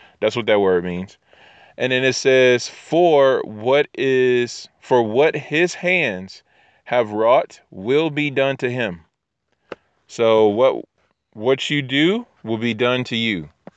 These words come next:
That's called wickedness, okay? For the Rasha. If a person is gonna be a Rasha, a wicked person,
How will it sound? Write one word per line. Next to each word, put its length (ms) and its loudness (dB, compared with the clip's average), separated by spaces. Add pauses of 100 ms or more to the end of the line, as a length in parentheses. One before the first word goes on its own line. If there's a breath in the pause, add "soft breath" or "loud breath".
(200)
That's 320 -2
called 480 4
wickedness, 720 -4 (260)
okay? 400 0 (640 soft breath)
For 160 0
the 80 0
Rasha. 560 -2 (840)
If 200 -4
a 80 0
person 420 0
is 140 -4
gonna 200 0
be 360 -2
a 160 -2
Rasha, 600 0
a 60 -2
wicked 320 -4
person, 480 -2